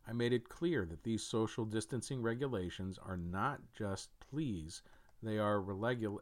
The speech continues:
regulations that you can be fined for," he said. And last week, in a more heated dust-up, de Blasio singled out the Jewish community after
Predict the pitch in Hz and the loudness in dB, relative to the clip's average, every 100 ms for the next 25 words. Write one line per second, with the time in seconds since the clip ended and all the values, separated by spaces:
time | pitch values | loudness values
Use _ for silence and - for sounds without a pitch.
0 | - 117 113 101 131 139 156 139 101 98 | 0 2 2 2 0 -2 -4 -4 -4 -4
1 | - 98 104 - - 110 110 110 110 - | -4 -2 -2 -4 -4 0 0 0 -2 -6
2 | - 76 71 80 - 98 - 76 69 - | -10 -8 -8 -10 -8 -6 -6 -10 -10 -16
3 | - - - - - - - - 160 185 | -20 -20 -20 -20 -20 -20 -18 0 4 6
4 | 165 151 - 160 - 123 120 123 113 135 | 6 4 4 0 2 0 2 2 4 4
5 | 120 113 131 - 180 - 117 135 135 - | 4 2 0 0 -2 0 2 4 4 2
6 | 123 117 - 131 120 117 143 - 113 95 | 2 2 2 2 2 2 2 2 0 0
7 | 87 78 - 92 101 131 143 147 - - | -2 -4 -4 -2 0 0 0 -2 -4 -2
8 | 120 127 - 127 | -2 0 0 0